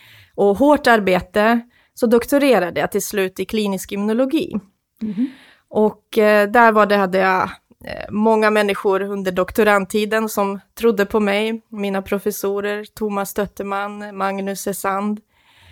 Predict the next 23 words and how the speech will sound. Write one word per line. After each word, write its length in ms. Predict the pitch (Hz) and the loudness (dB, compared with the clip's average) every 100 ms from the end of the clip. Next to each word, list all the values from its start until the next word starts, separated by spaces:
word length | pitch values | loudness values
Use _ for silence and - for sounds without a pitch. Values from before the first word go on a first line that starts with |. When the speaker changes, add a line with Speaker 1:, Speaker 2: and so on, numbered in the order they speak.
| - _ | -20 _
Speaker 1:
Sen 260 | - 202 208 | -2 0 2
hade 240 | 202 196 | 2 2
jag 400 | 190 190 185 190 | 2 4 2 0
en 360 | - 185 180 185 | -2 -4 -2 -6
handledare 1040 | 185 202 214 196 254 233 190 185 196 190 175 - | -4 0 2 4 4 6 4 0 0 -4 -6 -10
som 280 | - 190 196 | -4 -2 0
just 240 | 196 - | -2 2
då 200 | 226 208 | 4 4
var 140 | 180 | 2
doktorand, 760 | 175 175 - 202 190 196 185 170 - _ _ _ _ _ - - 190 | 0 -2 -2 0 2 2 0 -6 -14 _ _ _ _ _ -20 -8 -2
Angelica 720 | 185 185 170 175 - 185 180 | 0 2 0 -2 -2 -2 -2
Loskog, 600 | 185 175 - 277 269 - | -2 -2 -2 -2 -2 -4
som 340 | - 190 185 | -6 -4 -2
idag 320 | 185 185 180 175 | -2 0 0 0
är 40 | |
det 340 | 175 170 - 185 - - - 208 | -2 -4 -6 -10 -14 -14 -8 2
världskänd, 680 | 233 208 - 202 196 190 190 | 4 4 2 0 0 -2 -4
eh, 440 | 190 190 226 190 - - - - | -4 -4 -6 -6 -8 -10 -12 -10
immunolog 720 | 202 196 196 185 185 185 180 | -4 -2 0 0 0 0 -2
och 200 | 180 180 | -6 -6
jobbar 240 | 180 170 | -8 -8
med 160 | 175 175 | -6 -4
immunoterapi. 880 | 180 170 175 - 175 170 190 185 | -4 -4 -6 -2 -2 -2 -2 -4